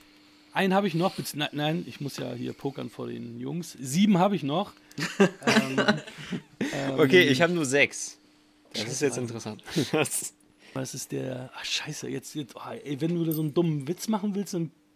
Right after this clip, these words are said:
Speaker 1: ballerst du den wieder aus dem Kopf, super. Aus dem neuen, ne, der, so neu ist der ja gar nicht, da gibt's ja jetzt schon einen neueren. Äh, da gab's auch hier Mann und Frau,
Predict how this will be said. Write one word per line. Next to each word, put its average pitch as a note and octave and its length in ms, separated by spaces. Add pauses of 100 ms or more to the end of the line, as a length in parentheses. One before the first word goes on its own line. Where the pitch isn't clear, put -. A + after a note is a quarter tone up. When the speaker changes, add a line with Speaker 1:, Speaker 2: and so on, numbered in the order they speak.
(140)
Speaker 1:
ballerst E3 340
du E3 40
den D#3 260
wieder D3 160
aus C#3+ 100
dem C3+ 80
Kopf, - 240
super. B2 300 (1300)
Aus - 180
dem D3 160
neuen, D3+ 540
ne, C#3 140
der, A#2 140 (100)
so B2+ 100
neu C3 160
ist - 140
der B2 80
ja A2+ 100
gar A#2 180
nicht, - 300
da A#2+ 100
gibt's A#2 220
ja B2 80
jetzt A#2+ 160
schon A#2+ 120
einen A#2+ 80
neueren. B2 600 (540)
Äh, C3+ 340
da B2+ 100
gab's D3+ 240
auch D3+ 140
hier D3 160
Mann D3 200
und E3 140
Frau, D3 500